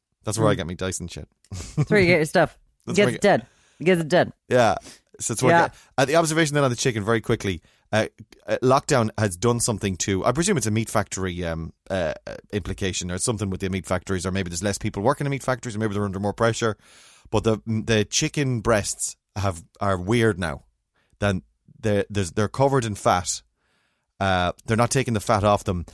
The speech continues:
Speaker 1: And in some cases, they're very bloody. There's a load of blood left in the chicken breasts, which is interesting because it,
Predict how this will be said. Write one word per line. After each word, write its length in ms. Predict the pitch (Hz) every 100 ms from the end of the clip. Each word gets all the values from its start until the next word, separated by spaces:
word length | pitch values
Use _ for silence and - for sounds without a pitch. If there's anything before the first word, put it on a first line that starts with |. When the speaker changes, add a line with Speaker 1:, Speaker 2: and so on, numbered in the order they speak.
| - -
Speaker 1:
And 240 | 110 120 110
in 80 | 110
some 180 | 160
cases, 280 | 165 156 110
they're 120 | 104
very 240 | 101 120 139
bloody. 460 | 98 113 147 87 -
There's 200 | 110 101
a 40 |
load 160 | 113 127
of 120 | 104
blood 300 | 104 104 131
left 280 | 101 80 -
in 60 | 87
the 60 |
chicken 300 | - 95 95
breasts, 420 | 87 80 - - - _ _ -
which 140 | -
is 80 | 247
interesting 480 | 302 - 147 - 131
because 340 | 143 170 147 - _ _ _ _ _
it, 180 | 208 196